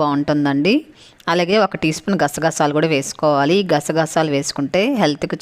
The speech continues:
చాలా మంచిదండి, చాలా కమ్మని రుచి ఉంటుంది. అలాగే ఒంటికి కూడా చాలా చలువ చేస్తుందండి. ఇప్పుడు ఇందులోనే ఒక పెద్ద టేబుల్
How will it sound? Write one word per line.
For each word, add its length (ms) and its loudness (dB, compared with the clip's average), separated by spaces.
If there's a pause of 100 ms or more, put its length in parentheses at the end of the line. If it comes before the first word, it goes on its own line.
చాలా 420 2
మంచిదండి, 560 -2
చాలా 260 0
కమ్మని 520 -2
రుచి 260 -8
ఉంటుంది. 440 2 (520)
అలాగే 260 2 (180)
ఒంటికి 280 -4
కూడా 180 0
చాలా 300 2
చలువ 260 0 (100)
చేస్తుందండి. 720 0 (800)
ఇప్పుడు 200 -2
ఇందులోనే 360 2
ఒక 140 -12
పెద్ద 180 0 (100)
టేబుల్ 260 2